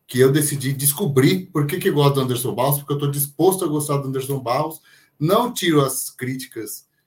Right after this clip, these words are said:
é, que eu faço em relação à movimentação de mercado. É, eu acho muito devagar,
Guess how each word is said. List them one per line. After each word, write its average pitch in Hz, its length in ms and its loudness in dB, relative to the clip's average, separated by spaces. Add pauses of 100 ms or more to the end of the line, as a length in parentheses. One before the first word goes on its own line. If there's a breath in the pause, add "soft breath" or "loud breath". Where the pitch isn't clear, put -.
(280)
é, - 180 -10
que - 120 -12
eu 117 80 -8
faço 131 360 -4
em 120 60 -8
relação 117 540 -10
à 147 160 -2
movimentação 131 560 -6
de 110 60 -12
mercado. 113 640 -12 (300)
É, 104 380 -12
eu 110 200 -8
acho 127 400 -6 (220)
muito 123 500 -2
devagar, 107 640 -10